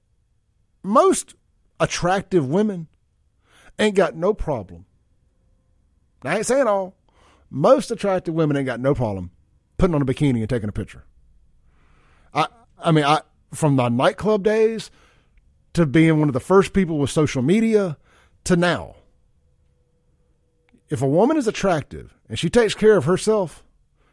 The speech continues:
she ain't, she ain't got no problem letting, you know,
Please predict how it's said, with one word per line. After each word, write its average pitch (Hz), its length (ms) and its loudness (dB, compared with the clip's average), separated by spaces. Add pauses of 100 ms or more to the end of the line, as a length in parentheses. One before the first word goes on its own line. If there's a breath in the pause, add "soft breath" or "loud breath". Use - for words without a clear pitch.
(100)
she - 220 0
ain't, 202 260 2 (220 soft breath)
she 269 200 0
ain't 254 100 2
got 123 120 -4
no 117 100 -6
problem 110 580 0 (140)
letting, 135 400 0
you 170 140 0
know, 113 260 -2